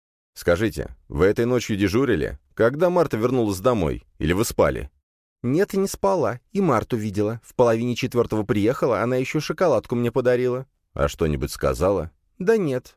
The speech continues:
улыбнулась только. Грустно так улыбнулась». «А что вы про жениха её говорили?» «Так приходил вчера, искал её. Марину искал». «Кто такой?» «Не знаю, не назвался. Спросил Марину,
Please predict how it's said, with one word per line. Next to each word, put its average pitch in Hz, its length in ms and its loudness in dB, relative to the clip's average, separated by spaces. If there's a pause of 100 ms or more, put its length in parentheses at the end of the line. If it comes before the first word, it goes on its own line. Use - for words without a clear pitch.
улыбнулась 165 540 0
только. 139 460 0 (160)
Грустно 127 600 -2
так 131 240 0
улыбнулась». 143 680 0 (360)
«А 73 160 0
что 117 180 0
вы 101 100 2
про 90 140 0
жениха 123 340 0
её 76 200 2
говорили?» 76 560 0 (340)
«Так - 160 -4
приходил 202 500 0
вчера, 139 400 0
искал 180 320 0
её. 160 260 -2 (280)
Марину 180 500 2
искал». 127 480 0 (720)
«Кто - 260 2
такой?» 107 540 2 (240)
«Не 156 220 0
знаю, 151 480 -4
не 127 160 0
назвался. 143 760 -2
Спросил 185 460 0
Марину, 143 560 0